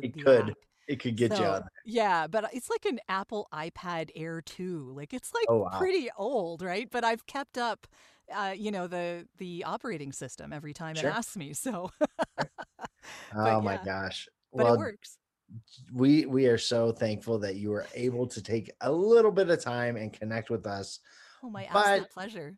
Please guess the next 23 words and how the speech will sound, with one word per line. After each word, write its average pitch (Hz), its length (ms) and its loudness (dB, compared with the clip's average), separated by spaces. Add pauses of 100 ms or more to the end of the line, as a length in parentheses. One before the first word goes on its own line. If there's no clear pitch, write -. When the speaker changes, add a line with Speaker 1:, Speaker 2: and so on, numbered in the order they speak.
(160)
Speaker 2:
<laughs> - 180 -4
Speaker 1:
why 151 180 2
don't 226 220 -2
you 214 100 -2
tell 190 220 4
the 185 140 6
audience 156 420 4
how 135 180 4
they 127 140 4
can 117 240 -4
connect 110 420 -4
with 113 220 -4
you 104 440 -4
and, 95 340 -8
and 101 180 -8
where 104 140 -4
they 95 120 -8
can 92 140 -12
find 82 300 -10
you 73 180 -12
besides 92 360 -8
Clubhouse? - 460 -16 (220)
Speaker 2:
<laughs> 247 80 -4